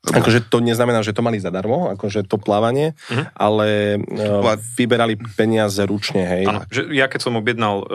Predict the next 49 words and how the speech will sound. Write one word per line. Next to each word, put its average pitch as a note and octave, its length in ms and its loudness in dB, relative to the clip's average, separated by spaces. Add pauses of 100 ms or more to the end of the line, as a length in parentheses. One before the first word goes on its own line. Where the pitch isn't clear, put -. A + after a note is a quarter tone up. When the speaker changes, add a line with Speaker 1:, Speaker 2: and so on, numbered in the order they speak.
(140)
Speaker 3:
e, F#2 80 -8
svoje, G2 180 -6
teda G2+ 220 0
zakúpil A#2+ 400 -2
som A#2 80 -4
dieťaťu G#2+ 400 -4
nejaký F#2 240 -8
kurz, - 320 -4 (180)
musel A2 220 -4
som A2 160 -2
prísť G#2 480 -4
do G2+ 80 -4
tej G#2 100 -2
plavárne F#2+ 460 -2
na F2+ 80 -6
tú G2 160 2
Speaker 2:
Áno. - 20 -4
Speaker 3:
prevádzku, G#2 440 -4 (280)
tam G#2+ 140 -4
som A2 160 -4
zaplatil, G2 480 -4
tam G2 100 -2
som G#2 140 -8
dostal F#2 320 -8
doklad B2+ 320 -2 (400)
a - 80 -2
dnes A#2 240 0
už A#2+ 180 -8
to A2+ 140 -6
funguje A2+ 480 -2
tak, G#2+ 340 0
že, F#2+ 400 -2
o, F#2 300 -4 (320)
môžem A2 560 -2
zaplatiť G2+ 560 -4
online, G#2 480 -2
dostanem F#2 560 -6
mailom G#2 400 -2
faktúru G2 720 -4 (160)
Speaker 2:
Áno. G#2 400 -6
Speaker 3:
a F#2 400 0
prípadne F#2+ 480 -4
môžem F#2 240 -4
zaplatiť F2+ 400 -4
stále F#2 320 0
aj F2 80 -2
na F2+ 80 -4
prevádzke, G#2 400 -2
ale C#3+ 400 0